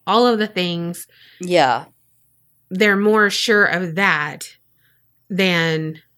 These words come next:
Speaker 1: the unknown of what will happen. Will he conquer us, sell us off, kill us, torture us? Like,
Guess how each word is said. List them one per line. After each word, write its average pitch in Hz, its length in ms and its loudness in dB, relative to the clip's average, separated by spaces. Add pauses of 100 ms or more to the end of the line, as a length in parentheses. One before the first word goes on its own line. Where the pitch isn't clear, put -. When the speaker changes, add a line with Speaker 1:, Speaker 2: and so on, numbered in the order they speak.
(420)
Speaker 1:
the 185 160 0
unknown 180 560 0
of 160 320 -6
what 180 300 -2
will 196 120 -2
happen. 170 560 -4 (400)
Will 170 300 0
he 156 500 -8
conquer 226 380 -4
us, 247 280 0
sell 196 320 -2
us 214 140 -4
off, 180 340 -4 (460)
kill 220 260 0
us, 214 340 -2 (120)
torture 214 420 -4
us? 202 240 -6 (380)
Like, 151 280 -2